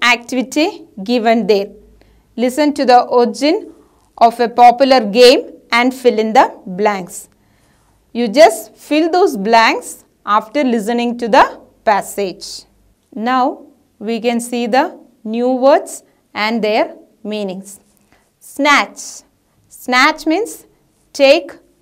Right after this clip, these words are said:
quickly. Next one,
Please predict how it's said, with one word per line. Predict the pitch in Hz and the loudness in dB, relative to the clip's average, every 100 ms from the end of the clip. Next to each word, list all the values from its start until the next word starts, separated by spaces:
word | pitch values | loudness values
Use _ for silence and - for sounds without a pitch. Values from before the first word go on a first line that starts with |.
| - | -8
quickly. | 233 233 233 - 233 240 196 - _ _ _ _ _ _ _ - | -4 -4 -6 -4 0 0 0 -6 _ _ _ _ _ _ _ -8
Next | 254 277 - | -4 -4 -4
one, | 240 220 320 | -2 -2 -4